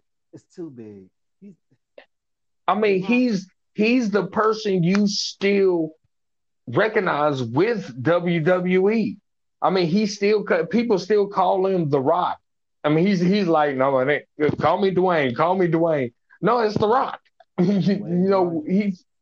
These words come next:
Speaker 2: yeah, forever he's The Rock. I mean, forever when you see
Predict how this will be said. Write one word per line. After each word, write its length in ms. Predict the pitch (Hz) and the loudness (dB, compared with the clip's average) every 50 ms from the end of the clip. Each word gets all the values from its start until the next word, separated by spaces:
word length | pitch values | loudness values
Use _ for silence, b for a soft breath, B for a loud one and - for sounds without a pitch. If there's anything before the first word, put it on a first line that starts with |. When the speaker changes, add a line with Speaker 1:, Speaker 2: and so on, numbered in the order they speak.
| _ _ _ _ _ _ _ | _ _ _ _ _ _ _
Speaker 2:
yeah, 280 | - 220 240 220 170 143 - | -2 0 0 0 0 -2 -2
forever 500 | - 196 165 - 226 247 247 220 202 180 | -2 0 2 2 2 2 2 2 2 2
he's 280 | 165 190 208 202 175 151 | 4 4 4 4 4 2
The 80 | 165 | 2
Rock. 380 | 151 156 185 196 165 147 147 - | 2 4 4 4 4 2 0 0
I 80 | - 180 | 0 2
mean, 240 | 185 190 190 180 175 | 4 4 2 2 2
forever 360 | 185 175 156 185 208 202 196 | 2 2 4 4 4 4 4
when 220 | 185 185 180 180 175 | 4 4 4 4 4
you 120 | 180 185 175 | 4 2 2
see 460 | 180 180 185 180 170 160 156 147 | 2 2 2 2 2 2 0 -4